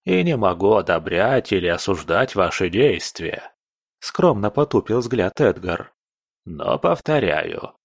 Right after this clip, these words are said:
не может быть дружбы между мужчиной и женщиной. Не сомневаюсь, вы не собираетесь портить жизнь Ариане, но поверьте, девушки очень легко влюбляются и потом тяжело переживают разрыв".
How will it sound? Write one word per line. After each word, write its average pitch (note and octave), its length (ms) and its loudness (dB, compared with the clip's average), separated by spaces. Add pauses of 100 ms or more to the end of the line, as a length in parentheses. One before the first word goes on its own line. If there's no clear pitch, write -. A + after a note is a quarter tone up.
(160)
не F3 200 0
может E2+ 480 0
быть F2+ 160 2
дружбы F#2+ 540 2
между G2+ 380 2
мужчиной F2 580 -2
и - 20 0
женщиной. F2+ 760 -2 (280)
Не D3 160 -2
сомневаюсь, E2+ 1080 -2 (260)
вы E3 300 2
не D#3+ 120 -2
собираетесь D#3+ 800 2
портить F#2+ 440 -2
жизнь F#2 300 -2
Ариане, F#2+ 680 0 (360)
но E2+ 220 0
поверьте, F#2 840 -2 (300)
девушки G#2 720 0
очень - 540 2
легко D3+ 460 2
влюбляются F2+ 1000 0
и - 200 2
потом A2+ 640 0
тяжело F#2 600 2
переживают F2+ 840 0
разрыв". E2+ 840 -2